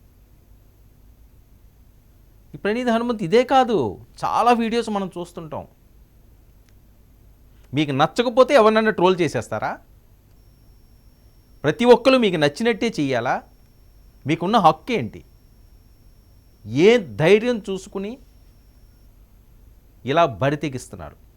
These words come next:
ఏమొస్తుంది అందులో సునకానందం?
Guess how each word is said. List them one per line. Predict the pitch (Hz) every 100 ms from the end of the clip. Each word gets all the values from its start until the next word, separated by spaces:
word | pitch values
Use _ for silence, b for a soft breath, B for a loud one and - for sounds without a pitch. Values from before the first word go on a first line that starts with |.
| - _ _ _ _ _ - _ _ _ - _ _ _ _ _ _ - - _ - - - - _ - _ - _ _ _ _ - -
ఏమొస్తుంది | 175 262 226 - 147 131
అందులో | 139 151
సునకానందం? | - 139 156 127 90 80